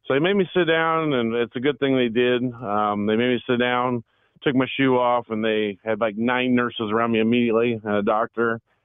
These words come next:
They x-rayed it right there, crushed my toe, and the problem is I have a huge open wound on top of my toe, and I didn't really know this before, but if you have an open wound and broken bones,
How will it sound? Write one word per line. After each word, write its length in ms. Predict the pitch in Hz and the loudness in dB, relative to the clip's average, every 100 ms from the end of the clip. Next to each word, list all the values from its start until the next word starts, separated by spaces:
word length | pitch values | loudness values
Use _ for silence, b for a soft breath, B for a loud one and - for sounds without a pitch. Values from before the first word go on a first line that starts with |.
| _ _ _ _ | _ _ _ _
They 120 | 113 127 | -4 -2
x-rayed 380 | 143 - 147 | -2 -2 -2
it 40 | 139 | 0
right 180 | 139 135 | -2 0
there, 340 | 139 139 139 131 | 2 2 2 0
crushed 320 | 151 143 - | -4 -4 -4
my 120 | 127 | -4
toe, 640 | - 131 127 127 123 123 - | 0 0 2 2 0 -2 -8
and 120 | - 113 | -4 -4
the 60 | |
problem 360 | 101 147 147 131 | 0 0 0 -2
is 80 | 120 | -2
I 60 | |
have 120 | 120 113 | -4 -4
a 60 | |
huge 320 | 104 131 127 | -4 -2 0
open 280 | 123 120 117 | 0 0 -2
wound 300 | 113 123 117 | 0 0 0
on 140 | 104 98 | -2 -2
top 220 | 113 120 | -4 -2
of 100 | 123 | 0
my 140 | 127 | -2
toe, 400 | 120 131 131 135 - _ _ _ _ - | -2 0 0 -2 -8 _ _ _ _ -4
and 420 | 107 104 104 95 - _ - | 0 2 0 -2 -8 _ -8
I 140 | 95 110 92 - _ _ | -4 -4 -6 -20 _ _
didn't 180 | 123 104 | -2 0
really 160 | 101 98 | 2 2
know 140 | 107 | 0
this 60 | 101 | 0
before, 320 | 95 98 113 | -4 -2 -2
but 80 | 95 | -2
if 100 | 95 | -2
you 80 | 123 | -2
have 100 | 117 | 0
an 60 | 120 | -2
open 200 | 110 117 | 0 0
wound 200 | 120 110 | 2 2
and 80 | |
broken 300 | 104 110 110 | 0 0 0
bones, 400 | 104 107 117 113 | 0 0 0 -2